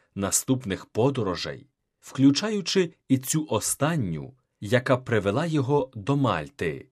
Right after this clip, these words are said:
і до Риму. Зрештою, вистачить одного погляду на географічну карту, щоб зрозуміти, що Кіпр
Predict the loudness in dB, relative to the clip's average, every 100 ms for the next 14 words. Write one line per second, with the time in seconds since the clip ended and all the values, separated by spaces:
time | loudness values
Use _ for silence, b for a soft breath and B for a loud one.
0 | _ -2 2 2 0 -2 -6 -10 -12 -16
1 | _ _ _ _ -8 -4 2 2 2 -2
2 | 0 -2 -6 -8 -2 -2 0 -2 -2 -4
3 | -4 -4 -2 -2 -2 0 0 2 -2 -2
4 | -4 B B -8 -4 -2 0 0 0 0
5 | 0 -2 -4 -6 -2 -2 -2 -8 -14 -16
6 | _ _ -12 -2 -2 2 4 6 4 0
7 | 2 2 2 -2 -8 -6 -4 -6 -6 -6
8 | -6 -10